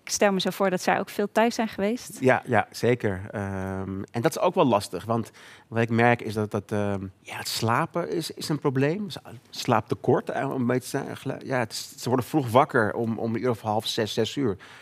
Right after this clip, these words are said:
Speaker 2: En dan, ja, dan moet je opstaan. Dan moet je, moet je ze aankleden en voeden en
Speaker 1: Ja.
Speaker 2: dus ja, d-,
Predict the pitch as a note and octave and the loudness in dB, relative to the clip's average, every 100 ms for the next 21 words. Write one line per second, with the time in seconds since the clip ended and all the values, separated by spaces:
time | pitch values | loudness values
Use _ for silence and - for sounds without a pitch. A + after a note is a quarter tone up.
0 | - - A2 G#2+ A#2+ G2+ A2 - D3 - | -20 -10 -6 -4 -4 -2 -2 -4 -6 -6
1 | A2+ G2+ G#2 A2+ A#2 A2 G#2+ G#2+ G#2+ - | -6 -6 -8 -6 -4 -2 0 -2 -4 -8
2 | - - A2+ - B2+ B2+ B2+ B2+ B2 A#2+ | -14 -6 -2 0 2 6 6 6 4 4
3 | A2+ G#2 - D3 C#3+ C3+ C3+ A#2 A2+ - | 0 -2 -2 0 2 2 2 2 0 -6
4 | - G#3+ A3+ F3+ G2 A#2+ G#2 F2 | 0 4 4 4 6 6 6 0